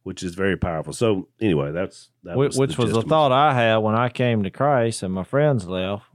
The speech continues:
Speaker 2: Well, it, you know, I felt sorry for myself after a few months. And then you,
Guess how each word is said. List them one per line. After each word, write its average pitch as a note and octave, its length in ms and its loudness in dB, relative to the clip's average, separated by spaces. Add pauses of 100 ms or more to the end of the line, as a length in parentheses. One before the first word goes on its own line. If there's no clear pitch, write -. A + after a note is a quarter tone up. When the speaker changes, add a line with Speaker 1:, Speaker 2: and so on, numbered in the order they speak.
(160)
Speaker 2:
Well, E2 380 -10 (260)
it, G2+ 180 -10
you A2+ 140 -8
know, F2 200 -8
I - 80 -14
felt F#2 200 -4
sorry A2 280 0
for F#2 120 -12
myself D#2+ 560 -10
after E2 280 -12
a - 100 -14 (1120)
few G2 160 -4
months. E2+ 480 -10
And F2 340 -12
then G#2+ 200 -2
you, G2 240 -4